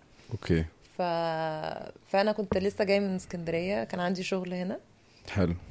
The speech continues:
Speaker 2: فأول يوم قابلت عمر كانت صدفة بحتة، يعني، كنا قدام الجيم، فهو كان بيسلم على قرايبي وكده وأنا معرفوش.
Speaker 1: مم.
Speaker 2: بس فسلم عليا ومش عارفة ايه وبتاع،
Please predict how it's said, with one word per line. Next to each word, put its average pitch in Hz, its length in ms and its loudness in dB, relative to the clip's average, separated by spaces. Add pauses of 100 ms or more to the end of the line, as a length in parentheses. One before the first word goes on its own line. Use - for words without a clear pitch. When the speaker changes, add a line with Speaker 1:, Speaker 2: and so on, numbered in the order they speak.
(140)
Speaker 2:
فأول 180 880 2
يوم 220 380 -2
قابلت 196 300 0
عمر 220 240 4
كانت - 240 -4
صدفة 185 880 2
بحتة، 170 460 4
يعني، 160 840 0 (160)
كنا 175 200 -2
قدام 180 300 4
الجيم، 196 400 0
فهو 185 260 0
كان 190 140 -2
بيسلم 185 360 0
على 175 160 -2
قرايبي 180 420 0
وكده 196 280 2
وأنا 214 100 4
معرفوش. 202 680 -2
Speaker 1:
مم. 104 260 8 (720)
Speaker 2:
بس 208 180 10 (120)
فسلم 175 1400 2
عليا 190 380 6
ومش 180 220 0
عارفة 180 260 -2
ايه 190 100 2
وبتاع، 214 520 -2